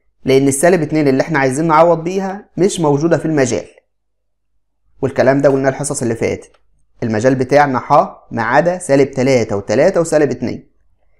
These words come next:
يعني السين تنفع أي عدد حقيقي ما عدا التلات أرقام دول.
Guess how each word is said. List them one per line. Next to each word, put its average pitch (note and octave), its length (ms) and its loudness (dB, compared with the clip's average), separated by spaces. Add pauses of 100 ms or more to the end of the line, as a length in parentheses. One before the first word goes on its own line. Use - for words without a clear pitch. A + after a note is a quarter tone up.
(360)
يعني G#2+ 180 -4
السين C#3+ 320 -2
تنفع C#3+ 440 0
أي C#3+ 220 0
عدد C#3 280 2
حقيقي G3 640 -4
ما C3 100 -6
عدا D#3+ 140 2
التلات D3+ 320 0
أرقام B2+ 360 0
دول. - 240 -14